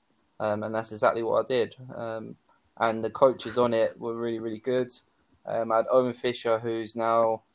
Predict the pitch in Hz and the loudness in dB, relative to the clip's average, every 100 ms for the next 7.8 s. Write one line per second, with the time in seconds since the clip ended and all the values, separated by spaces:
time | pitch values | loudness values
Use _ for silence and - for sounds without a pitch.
0 | _ _ _ _ - - 120 120 110 110 | _ _ _ _ -4 -2 -2 -2 0 0
1 | 120 113 - 123 120 - - 131 139 139 | 2 -2 -2 0 0 -6 -4 -4 -4 -8
2 | - - 139 139 143 135 135 - 165 165 | -12 0 2 4 0 -8 -6 2 2 0
3 | - - _ _ _ _ _ 123 120 120 | -10 -20 _ _ _ _ _ -2 0 0
4 | 113 107 110 110 107 123 123 117 - 117 | 0 4 6 6 6 4 4 0 4 6
5 | 107 - - _ _ _ - - - 113 | 6 2 -4 _ _ _ -20 -20 -10 -8
6 | 113 107 107 110 107 98 - 123 117 107 | -6 2 4 4 2 -2 -6 -4 -4 0
7 | 120 117 101 104 113 107 107 | 4 6 4 -2 0 2 2